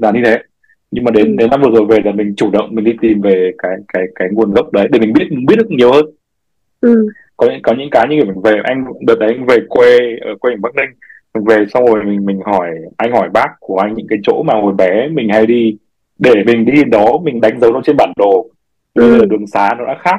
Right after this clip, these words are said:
Speaker 1: rồi, nên là mình không nhận ra những cái chốn cũ nữa. Thế nên mình, mình có một cái pin ở trên Google Maps để sau nếu mà mình phải tự về, để mình muốn tự về thì mình còn biết những cái chỗ đó, mình còn, mình còn lại hay, hay qua lại những cái chỗ đó,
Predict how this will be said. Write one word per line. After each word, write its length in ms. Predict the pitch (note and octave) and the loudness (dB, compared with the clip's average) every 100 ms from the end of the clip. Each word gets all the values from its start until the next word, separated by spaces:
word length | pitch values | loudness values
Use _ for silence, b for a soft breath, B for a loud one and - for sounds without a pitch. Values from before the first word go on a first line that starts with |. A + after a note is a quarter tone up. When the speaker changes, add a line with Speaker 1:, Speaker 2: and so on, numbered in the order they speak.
| - | -2
Speaker 1:
rồi, 200 | A#2+ F2+ _ _ _ _ _ - | -4 -4 _ _ _ _ _ -6
nên 160 | B2+ | -2
là 140 | B2 G2+ | -2 -4
mình 140 | G2+ | -6
không 180 | A#2 C#3+ | -4 0
nhận 200 | C#3+ A2+ | 0 2
ra 140 | A#2+ A#2+ | 0 0
những 120 | - | -4
cái 120 | A2 G#2+ | -4 -2
chốn 160 | A2 | -2
cũ 220 | A2+ D3 | 0 0
nữa. 180 | D#3 D#3 - | 0 -2 -6
Thế 60 | B2 | -4
nên 100 | A#2+ | -2
mình, 120 | G#2+ | 0
mình 360 | A2+ G2+ E2+ E2+ | 0 0 -4 -2
có 100 | F#2 | -2
một 120 | G2+ A2 | 0 -2
cái 100 | G2 - | -2 0
pin 140 | B2 | -2
ở 80 | G2 - | -2 -2
trên 120 | A2 | 0
Google 220 | A2 A2 | 4 4
Maps 260 | G2+ B2 E3 _ _ _ _ - | 4 2 -2 _ _ _ _ -2
để 180 | G2+ - | 0 0
sau 440 | A2+ A#2 A#2+ A#2 | 2 2 2 -2
nếu 100 | G#2+ | -8
mà 80 | B2+ | -6
mình 160 | A2+ F2+ | -6 -8
phải 120 | E2+ D#2+ | -10 -8
tự 140 | A2+ G2+ | -8 -4
về, 200 | G2 F2 - _ _ _ - | -2 -2 -6 _ _ _ -2
để 120 | A2 | 0
mình 220 | G#2+ G2+ | 0 0
muốn 180 | G#2 A2 | 0 0
tự 180 | D#3+ A#2 | 0 0
về 180 | G2+ F2+ - | 2 0 -2
thì 60 | G2+ | -4
mình 140 | F#2+ | -4
còn 120 | F2+ | -2
biết 140 | G2+ D3 | 0 0
những 100 | - | -2
cái 100 | G#2 | -6
chỗ 140 | A#2+ A#2 | -4 0
đó, 280 | F#2 F#2+ - | 0 -2 -6
mình 120 | G#2 | -6
còn, 120 | F#2+ F#2+ - | -6 -8 -8
mình 160 | G#2+ G2 | -4 -2
còn 140 | F#2 | 0
lại 200 | F#2+ G#2+ - | 0 -2 -4
hay, 260 | - G#2+ G#2+ - | -2 -2 -2 -2
hay 120 | A2 | -2
qua 120 | G#2+ A2 | 2 2
lại 120 | G2+ | 0
những 80 | G2+ - | -2 -4
cái 80 | G2 | -2
chỗ 140 | A#2+ | 0
đó, 240 | A#2 F#2 | 0 0